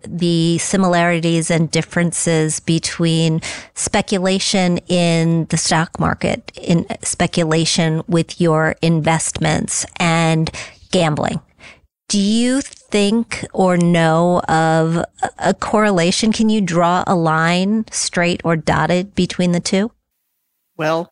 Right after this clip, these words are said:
Speaker 2: as a gambling researcher, uh, looking at speculative investing, I certainly view it as a close relative to gambling. There is, in legal terms, it's not considered to be an overlap,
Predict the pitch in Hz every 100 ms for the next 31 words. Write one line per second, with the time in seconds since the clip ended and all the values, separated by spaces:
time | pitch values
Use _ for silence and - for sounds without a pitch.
0 | _ - 151 151 185 220 220 160 160 -
1 | 160 - 170 185 170 _ - 143 139 143
2 | 175 - 196 196 151 151 143 - - 143
3 | 139 147 135 - 139 139 127 123 - -
4 | 139 160 - - - - - 147 170 170
5 | 156 156 139 131 135 _ 127 147 139 127
6 | 135 - 139 127 131 - - - 233 208
7 | - 160 165 190 - 214 254 - _ _
8 | - 185 165 151 156 180 233 233 _ -
9 | - _ 156 151 - 156 156 143 - -
10 | - - 147 143 135 - 180 233 208 165
11 | - 170 151 143 139 - - _ - 151
12 | - 151 135 - 143 - 139 131 - 151
13 | 135 - 139 131 135 139 131